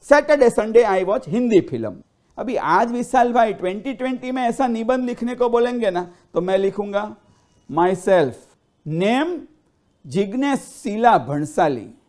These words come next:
age fifty-two, Monday to Friday I like to watch राधा बहू,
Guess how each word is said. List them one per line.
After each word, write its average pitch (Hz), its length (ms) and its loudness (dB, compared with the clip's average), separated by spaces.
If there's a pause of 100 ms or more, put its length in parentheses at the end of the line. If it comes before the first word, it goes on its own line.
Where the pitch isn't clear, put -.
(480)
age 277 340 4 (160)
fifty-two, 214 720 -4 (760)
Monday 269 380 2 (120)
to 302 100 2
Friday 262 460 4
I 240 220 6
like 220 360 2
to 262 200 -4
watch 247 180 2
राधा 175 680 6
बहू, 165 300 4